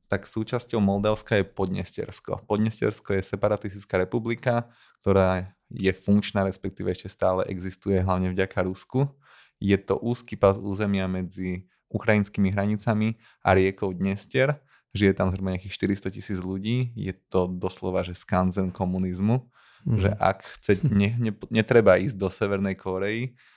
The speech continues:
Speaker 1: ale tu naozaj je to vzdušnou čiarou, možno nejakých päťsto alebo šesťsto kilometrov od Slovenska,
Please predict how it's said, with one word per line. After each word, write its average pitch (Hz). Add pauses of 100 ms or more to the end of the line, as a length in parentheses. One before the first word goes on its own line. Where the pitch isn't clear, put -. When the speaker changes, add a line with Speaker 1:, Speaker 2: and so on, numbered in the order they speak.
(320)
Speaker 1:
ale 95 (160)
tu 120 (160)
naozaj 95
je 95
to 90
vzdušnou 101
čiarou, 95
možno 92
nejakých 92
päťsto 95
alebo 92
šesťsto -
kilometrov 95
od 98
Slovenska, 110